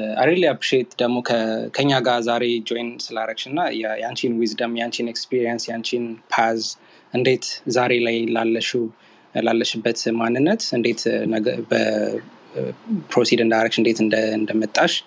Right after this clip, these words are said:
ስላሳየሽን እና ስለ-፣ ስለነገርሽን በጣም አመሰግናለሁ። ደግሞ ብዙ ጊዜ እንደዚህ ዊሊንግ መሆን በራሱ ትልቅ እንትን ነው፣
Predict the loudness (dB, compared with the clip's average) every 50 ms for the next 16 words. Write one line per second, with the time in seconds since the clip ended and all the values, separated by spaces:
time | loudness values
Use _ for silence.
0 | -12 -20 -20 -20 -20 -8 -4 2 4 4 4 4 4 2 2 2 2 2 0 2
1 | 2 2 2 2 0 0 0 2 0 0 -2 -2 -4 -4 -4 -4 -4 -2 -2 0
2 | 0 0 -2 -2 -2 -2 -2 -4 -6 -8 -16 -20 -20 -20 -18 -6 -4 0 2 4
3 | 4 4 6 6 6 4 4 4 4 2 2 2 2 2 2 2 4 4 2 2
4 | 2 2 2 2 2 4 4 4 4 4 4 2 2 2 2 2 2 4 2 2
5 | 2 0 0 -4 -8 _ -20 -20 -20 -20 -20 -20 -8 -4 2 2 4 4 4 2
6 | 2 2 2 2 4 4 4 4 4 2 2 2 0 0 2 4 4 6 6 4
7 | 4 4 4 4 2 2 2 2 2 2 2 2 2 2 2 2 0 0 0 0
8 | 0 0 0 -4 _ -20 _ _ _ _ _ -6 2 2 4 4 4 2 0 0
9 | -2 0 0 0 0 0 0 2 2 2